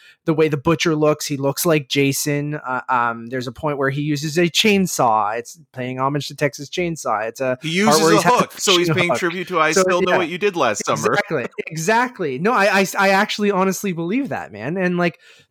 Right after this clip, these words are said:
Speaker 1: <clears throat> throughout the whole movie, and, like, even in the opening, it felt like your very classic, like,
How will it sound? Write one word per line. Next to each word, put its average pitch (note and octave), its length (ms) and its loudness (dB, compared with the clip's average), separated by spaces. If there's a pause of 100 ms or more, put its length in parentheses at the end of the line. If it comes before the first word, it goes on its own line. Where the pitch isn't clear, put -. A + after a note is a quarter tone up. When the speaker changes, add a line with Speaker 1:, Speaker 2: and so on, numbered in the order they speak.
(240)
Speaker 1:
<clears throat> G3 180 0
throughout G3 240 2
the G#3 80 2
whole F#3+ 180 2
movie, F#3 380 0
and, C#3+ 120 -2
like, D3+ 160 -4
even G3+ 220 -2
in G#3 100 2
the E3+ 140 0
opening, D3 480 0
it - 140 -8
felt D3+ 260 2
like D#3+ 220 0
your C#3 160 0
very C#3+ 340 2
classic, A#2+ 880 -2
like, A2+ 320 -4